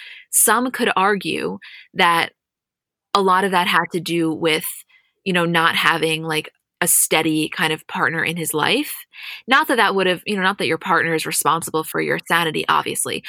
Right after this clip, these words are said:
but I think he felt more alone. And you never know. There definitely is a possibility that if he had stayed with Adrian, that would have never happened in the first place, which I do think had a really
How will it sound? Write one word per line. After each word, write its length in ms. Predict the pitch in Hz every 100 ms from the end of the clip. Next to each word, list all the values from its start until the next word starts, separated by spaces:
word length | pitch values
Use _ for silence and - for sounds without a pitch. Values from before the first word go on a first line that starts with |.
| - -
but 80 |
I 80 | 190
think 160 | 226 220
he 100 | 214
felt 260 | 190 165
more 180 | 170 165
alone. 380 | 160 180 156 151
And 260 | - 175 - - _ _
you 120 | 226 226
never 240 | 247 254
know. 320 | 233 330 269 156
There 160 | 233
definitely 420 | 247 254 311 294 233
is 160 | 233 240
a 60 | 226
possibility 640 | 196 196 190 190 269 214
that 100 | 175
if 120 | 175
he 160 | - 214
had 140 | 190
stayed 400 | - - 185 185
with 140 | 175 -
Adrian, 680 | 190 240 214 170 151 156 190 _ _ _ -
that 160 | 208 208
would 100 | 208
have 80 | 190
never 200 | 190 202
happened 240 | 190 196
in 60 | 180
the 60 |
first 220 | - 220
place, 180 | - 202
which 120 | 233
I 120 | 240 220
do 240 | 226 330
think 260 | - 196 202
had 140 | 185
a 60 | 180
really 440 | 185 190 190